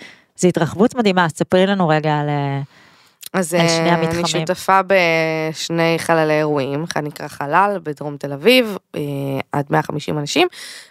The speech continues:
Speaker 2: והשני היה הנמל, שזה עד מאתיים חמישים, שזה נמצא בנמל תל אביב,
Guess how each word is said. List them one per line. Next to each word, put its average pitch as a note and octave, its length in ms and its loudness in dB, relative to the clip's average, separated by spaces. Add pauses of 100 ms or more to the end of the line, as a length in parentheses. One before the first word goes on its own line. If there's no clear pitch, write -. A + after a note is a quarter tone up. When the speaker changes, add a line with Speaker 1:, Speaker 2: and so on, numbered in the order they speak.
Speaker 2:
והשני F3 600 2
היה D#3 220 -2
הנמל, F3+ 520 2
שזה D#3 320 -2
עד D#3 140 -4
מאתיים F3 340 0
חמישים, G#3+ 520 2
שזה D3 220 -8
נמצא D3 260 -4
בנמל D3+ 400 0
תל A3+ 140 0
אביב, G#3+ 320 0